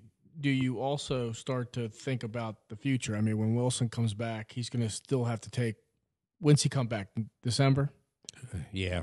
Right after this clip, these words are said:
Speaker 1: And then he has to get in shape, right?
Speaker 2: Well, he's skating now.
Speaker 1: He's skating now.
Speaker 2: He's skating now, non-contact jersey.
Speaker 1: Okay.
Speaker 2: But you need about four weeks of that before anything else. So
Speaker 1: Right.
Speaker 2: mid-December. Yeah.
Speaker 1: Right. And who knows about Oshie?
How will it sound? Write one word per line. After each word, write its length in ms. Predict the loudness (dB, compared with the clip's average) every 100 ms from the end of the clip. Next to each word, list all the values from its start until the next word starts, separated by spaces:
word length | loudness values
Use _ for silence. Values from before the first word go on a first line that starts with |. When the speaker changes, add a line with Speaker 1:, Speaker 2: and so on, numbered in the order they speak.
| 4
Speaker 1:
And 160 | 8 10
then 100 | 10
he 100 | 10
has 220 | 6 2
to 120 | 0
get 220 | 4 4 4
in 140 | 4
shape, 380 | 4 2 2 -4 -10 -14 _ _ -8
right? 140 | 10
Speaker 2:
Well, 60 | 12
he's 120 | 12
skating 340 | 12 12 12 10
now. 260 | 6 0 -12 _
Speaker 1:
He's 160 | 2 8
skating 300 | 10 10 8
now. 300 | 6 -2 -4 8
Speaker 2:
He's 160 | 8
skating 300 | 12 10 10
now, 160 | 8 8
non-contact 720 | 10 8 6 4 6 2 2
jersey. 320 | 0 -2 -4 2
Speaker 1:
Okay. 360 | 2 2 4
Speaker 2:
But 200 | 6 8
you 120 | 10 12
need 140 | 12
about 240 | 10 6
four 220 | 6 6 8
weeks 260 | 6 6
of 60 | 4
that 160 | 4 0
before 260 | 8 8
anything 240 | 8 2 -2
else. 180 | 0
So 180 | 4 4
Speaker 1:
Right. 260 | 4 -2 2
Speaker 2:
mid-December. 580 | 2 4 2 2 -2 -8 _
Yeah. 200 | 2 4
Speaker 1:
Right. 100 | 2 -6 -20 -20 -20 _ _ _ _ _
And 160 | 0 4
who 80 | 6
knows 220 | 6 4
about 180 | 4 4
Oshie? 460 | 2 2 -2 -4